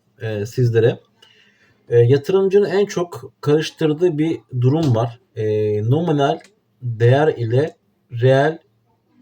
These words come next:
daha doğrusu nominal getiri ile reel getiri arasındaki farkı ne olduğunu tam çözemiyorlar. Aslında çok basit. E, bunun bir formülü var. İlk önce bu formülü vereyim size. Ondan sonra ben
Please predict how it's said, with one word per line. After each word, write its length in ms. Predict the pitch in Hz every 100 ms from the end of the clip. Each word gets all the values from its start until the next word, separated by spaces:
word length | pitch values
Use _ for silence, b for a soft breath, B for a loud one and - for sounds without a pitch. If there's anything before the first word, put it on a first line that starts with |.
| _
daha 180 | - 135
doğrusu 200 | 131 127
nominal 400 | 135 160 151 120
getiri 340 | 110 117 123 139
ile 340 | 117 131 - b b _ 110
reel 320 | 117 156 151
getiri 300 | 131 123 117
arasındaki 720 | 110 - 110 107 104 170 180 _ _ _
farkı 640 | - 135 123 120 156 185 - _ -
ne 140 | 143
olduğunu 640 | 156 135 117 117 170 196 _ _
tam 260 | - 165 180
çözemiyorlar. 680 | - 131 151 117 101 127 - b b b -
Aslında 440 | 131 151 196 196
çok 300 | 180 208 -
basit. 320 | 151 127 156 _ _ _ b b b -
E, 320 | 117 123 117
bunun 280 | 135 185 180
bir 100 | 196
formülü 500 | - 160 165 170 180
var. 240 | 117 117 - _ _ -
İlk 200 | 135 131
önce 200 | 165 160
bu 60 |
formülü 460 | 147 151 147 156 147
vereyim 360 | 135 143 127 -
size. 460 | _ - 117 123 - -
Ondan 320 | 139 147 151
sonra 240 | 123 117
ben 200 | 135 147